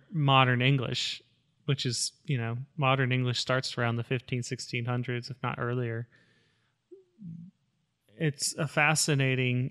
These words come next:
issue where they do have, a, because they don't have the vocabulary, they don't have the thought,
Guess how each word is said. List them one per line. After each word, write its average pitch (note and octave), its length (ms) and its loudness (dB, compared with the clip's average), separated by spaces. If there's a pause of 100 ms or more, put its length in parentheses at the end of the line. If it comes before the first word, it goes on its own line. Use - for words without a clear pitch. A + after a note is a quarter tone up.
issue C#3 400 4
where C3 100 4
they C3 400 2
do C#3 280 4
have, C3 260 2
a, - 160 -6
because C#3+ 380 2
they C#3 120 2
don't C#3 200 2
have B2+ 160 2
the B2 80 -4
vocabulary, B2 800 0
they B2 120 0
don't C3 200 -4
have B2 180 -2
the C3 100 -8
thought, D3 440 0